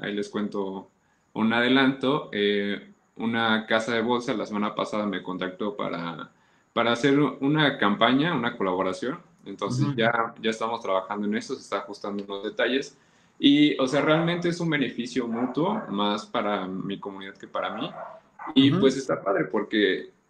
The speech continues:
Speaker 1: eh, digamos, toda la, la comunidad que me sigue, pues, a-,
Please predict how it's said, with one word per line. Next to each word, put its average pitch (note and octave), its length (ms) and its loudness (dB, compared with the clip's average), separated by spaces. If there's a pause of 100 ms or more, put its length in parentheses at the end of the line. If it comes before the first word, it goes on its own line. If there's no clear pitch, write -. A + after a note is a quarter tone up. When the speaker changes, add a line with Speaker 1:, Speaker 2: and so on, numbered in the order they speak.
(180)
Speaker 1:
eh, G2+ 800 2 (920)
digamos, B2+ 560 4
toda C#3 220 8
la, A2+ 500 0
la G#2 240 0
comunidad G2 520 -4
que C3 100 -2
me G2+ 140 0
sigue, A2 500 -2 (280)
pues, G2 480 -2 (340)
a-, A2 140 2